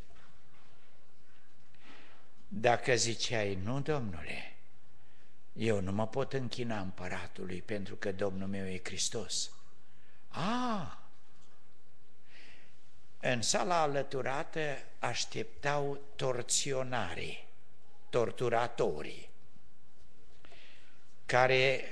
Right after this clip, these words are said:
te torturau atunci o zi întreagă. Torturile cele mai cumplite,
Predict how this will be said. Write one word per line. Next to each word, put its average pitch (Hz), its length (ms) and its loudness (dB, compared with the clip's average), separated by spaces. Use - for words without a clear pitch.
te 131 160 6
torturau 147 800 6
atunci 156 680 2
o 135 240 6
zi 170 480 2
întreagă. - 1080 -2
Torturile 160 720 6
cele 214 440 2
mai 147 400 2
cumplite, 127 1120 0